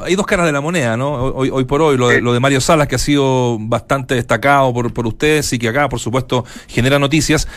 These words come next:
Speaker 1: y lo de Nico Córdoba, que lamentablemente un técnico de los que tiene mayor proyección en el fútbol chileno,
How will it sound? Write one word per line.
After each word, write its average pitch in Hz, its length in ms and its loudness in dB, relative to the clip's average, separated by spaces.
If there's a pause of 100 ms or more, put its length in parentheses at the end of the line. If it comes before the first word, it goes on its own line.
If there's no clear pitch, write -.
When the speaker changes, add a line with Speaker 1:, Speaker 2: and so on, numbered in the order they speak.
(180)
Speaker 1:
y 240 120 2
lo 226 220 6
de 143 200 4
Nico 156 220 0
Córdoba, 139 420 2
que 131 120 -4
lamentablemente 151 840 0
un 131 140 -4
técnico 135 440 -2
de 120 60 0
los 117 160 -2 (380)
que 117 120 -6
tiene 143 200 -2
mayor 127 280 2
proyección 131 540 0
en 123 60 2
el 110 120 0
fútbol 131 300 0
chileno, 139 360 2